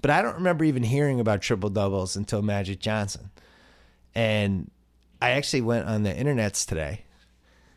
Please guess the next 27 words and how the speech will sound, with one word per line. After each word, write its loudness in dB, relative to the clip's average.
and -2
researched -2
this. -14
The -2
term 2
triple-double 0
was 2
coined, 0
allegedly, 2
apparently, 0
by 2
Bruce 0
Jolish, 2
a 0
former 2
Lakers 2
P 4
R 4
director -2
who 4
had 2
decided 2
that 4
Magic 2
kept 0
getting 2
these, -2